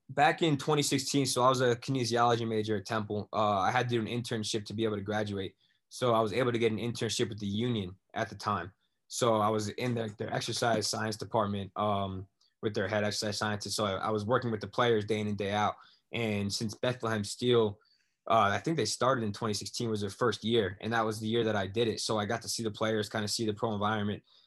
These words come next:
And the coaches there knew that, uh, I wanted to play professionally eventually, or when I was, when I graduated. So there was a coach called B J Callahan, I think you pronounce his last name.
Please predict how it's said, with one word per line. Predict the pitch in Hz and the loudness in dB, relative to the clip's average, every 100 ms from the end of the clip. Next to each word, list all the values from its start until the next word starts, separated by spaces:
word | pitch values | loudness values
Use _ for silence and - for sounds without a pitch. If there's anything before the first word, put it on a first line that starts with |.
| _ - | _ -4
And | 117 110 104 | -2 0 0
the | 104 | 0
coaches | 135 117 110 | 2 2 0
there | 110 113 | 0 0
knew | 104 107 120 120 104 | 0 2 4 2 2
that, | 104 101 92 - - - | 2 0 -2 -8 -12 2
uh, | 107 92 95 | 4 6 4
I | |
wanted | 110 104 104 | 2 0 -2
to | |
play | - 110 | -2 -2
professionally | 101 120 110 117 98 92 87 - | 0 0 0 -2 -4 -6 -8 -8
eventually, | 101 110 107 92 92 - | -6 -4 -4 -6 -8 -6
or | 107 101 | -2 -2
when | 107 | -2
I | 98 | -2
was, | 95 95 92 - - | -4 -8 -14 -20 -10
when | 98 | -6
I | 95 | -4
graduated. | 95 113 113 104 90 - - - - _ _ | 0 0 2 -2 -4 -12 -20 -20 -20 _ _
So | - 127 | 2 4
there | 123 | 6
was | 127 | 4
a | 117 | 2
coach | - 131 123 | 2 2 4
called | 120 104 | 0 2
B | 120 | 0
J | 117 104 - - _ | 0 0 -2 -18 _
Callahan, | - 113 123 120 123 | -2 2 4 4 0
I | 113 | -2
think | 123 | -4
you | 120 | -4
pronounce | 107 117 117 | -6 -4 -4
his | 101 | -2
last | 117 113 - | 0 0 -2
name. | 117 151 | -4 -4